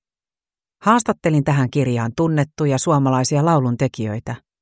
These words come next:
Jokainen heistä valitsi yhden, uransa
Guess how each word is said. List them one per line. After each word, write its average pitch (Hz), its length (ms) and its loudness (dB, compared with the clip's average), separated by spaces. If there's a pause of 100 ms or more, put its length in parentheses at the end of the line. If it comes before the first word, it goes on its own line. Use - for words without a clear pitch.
(360)
Jokainen 208 460 2
heistä 139 440 2
valitsi 139 440 0
yhden, 120 480 -2 (180)
uransa 151 340 2